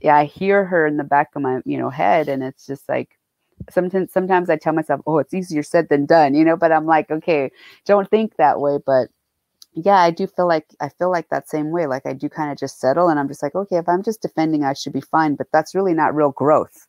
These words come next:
You're just kinda l-, allowing yourself to stay stagnant, and then that's where I'm just like, "Fuck," and that's why I tell myself, "Okay, what's my, what's my challenge right now when I'm rolling? I know I can transition to the top, and I can do, you know, from bottom to top," but then it's like,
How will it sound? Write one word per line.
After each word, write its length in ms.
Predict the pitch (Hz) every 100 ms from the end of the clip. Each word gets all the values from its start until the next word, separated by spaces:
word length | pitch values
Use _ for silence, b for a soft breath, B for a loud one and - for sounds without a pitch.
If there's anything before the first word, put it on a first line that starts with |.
| B B B B -
You're 120 | 160
just 200 | 185 -
kinda 220 | 190 175
l-, 200 | 143 151 -
allowing 340 | 147 151 156
yourself 280 | 147 147 143
to 80 | 135
stay 200 | - 143
stagnant, 640 | - - 147 147 147 127 -
and 160 | 127
then 160 | 127 127
that's 280 | 127 127 143
where 120 | 131
I'm 140 | 127 -
just 220 | 123 -
like, 160 | 95 -
"Fuck," 260 | - 147 -
and 120 | 127
that's 160 | 127 -
why 80 | 123
I 40 |
tell 180 | - 135
myself, 300 | 127 127 117
"Okay, 320 | 127 143 95 b b b b b _
what's 320 | 135 156 165 170
my, 340 | 160 147 139
what's 360 | 139 151 - -
my 200 | 160 143
challenge 500 | - - 160 156 139 135
right 140 | 110
now 160 | 127 127
when 160 | 127
I'm 180 | 120 131
rolling? 340 | 143 131 107 101
I 80 |
know 180 | 127 135
I 120 | 139 143
can 280 | 151 135 123
transition 520 | 135 139 143 131 127
to 100 | 127
the 80 | 131
top, 360 | - 151 143 131
and 120 | 127
I 80 | 127
can 180 | 131 123
do, 380 | 139 131 113 -
you 120 | 123
know, 200 | 110 98 - _
from 240 | - 127
bottom 300 | 123 127 120 -
to 80 | -
top," 320 | 190 202 -
but 120 | 202
then 120 | 143
it's 160 | 143 -
like, 220 | 143 -